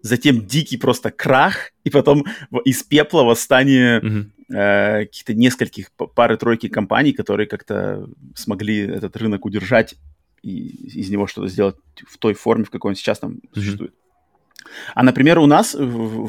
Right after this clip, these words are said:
Speaker 1: в моём городе, в Нэшвилле, у нас,
Speaker 2: Ну, то есть спрос,
Speaker 1: например,
Speaker 2: просто
Speaker 1: именно
Speaker 2: потому, что никуда не делся, получается, с-, с-
Speaker 1: Спрос не делся, там просто, ну, там был
Speaker 2: То,
Speaker 1: вот
Speaker 2: что
Speaker 1: реально крах,
Speaker 2: да,
Speaker 1: крах
Speaker 2: да.
Speaker 1: видеоигр,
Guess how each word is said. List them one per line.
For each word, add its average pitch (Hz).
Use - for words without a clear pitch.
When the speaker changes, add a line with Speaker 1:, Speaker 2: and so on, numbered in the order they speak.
Speaker 1:
в -
моём 131
городе, 165
в 117
Нэшвилле, 143
у 127
нас, 127
Speaker 2:
Ну, -
то 117
есть 117
спрос, 143
Speaker 1:
например, 139
Speaker 2:
просто 151
Speaker 1:
именно 139
Speaker 2:
потому, 131
что 135
никуда 127
не 131
делся, 139
получается, 98
с-, -
с- -
Speaker 1:
Спрос 214
не 185
делся, 226
там 156
просто, 170
ну, 151
там 185
был 202
Speaker 2:
То, 190
Speaker 1:
вот 165
Speaker 2:
что -
Speaker 1:
реально 175
крах, -
Speaker 2:
да, 107
Speaker 1:
крах 180
Speaker 2:
да. 175
Speaker 1:
видеоигр, 147